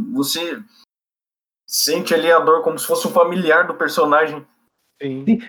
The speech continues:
Speaker 3: e ele, ele fica depois na, na consequência, né? Ele te leva logo depois pro velório e a reação das pessoas, sabe? É impo-, é, tudo que acontece é extremamente importante, né?
Speaker 2: Uhum.
Speaker 1: Sim, é, é uma quebra de,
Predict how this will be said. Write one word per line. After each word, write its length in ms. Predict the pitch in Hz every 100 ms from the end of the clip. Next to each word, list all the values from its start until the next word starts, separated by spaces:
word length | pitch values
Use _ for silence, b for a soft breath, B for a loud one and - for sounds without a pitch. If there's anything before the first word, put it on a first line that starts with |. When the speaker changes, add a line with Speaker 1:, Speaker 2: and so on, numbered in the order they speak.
| B
Speaker 3:
e 80 | 202
ele, 200 | 220 190
ele 160 | 202
fica 340 | 196 214 233 196
depois 460 | 175 - 143 175
na, 300 | 175 160 156
na 260 | 139 143 135
consequência, 720 | 156 147 - - 156 196 120
né? 80 | 117
Ele 140 | 123
te 120 | -
leva 240 | 131 156 151
logo 240 | 131 156
depois 280 | 175 151 156
pro 160 | - 165
velório 560 | 170 143 120 165 135
e 40 | 117
a 60 |
reação 340 | 120 135 - 147
das 120 | 135
pessoas, 420 | 143 - 147 -
sabe? 240 | 139 110 - b b _ _ _ _ _
É 120 | -
impo-, 220 | 180 185 156
é, 80 |
tudo 200 | 156 202
que 60 | 262
acontece 500 | - 202 - 196 220
é 40 |
extremamente 420 | 190 180 196 233 240
importante, 720 | - 147 147 165 196 - _ _ _ _ _ _ _ _ _ -
né? 200 | 117 139
Speaker 2:
Uhum. 360 | 135 147 156 175 _
Speaker 1:
Sim, 420 | - - 202 185
é, 40 |
é 20 |
uma 480 | 175 165 151 170 170
quebra 340 | - 160 175 165
de, 480 | 165 165 151 139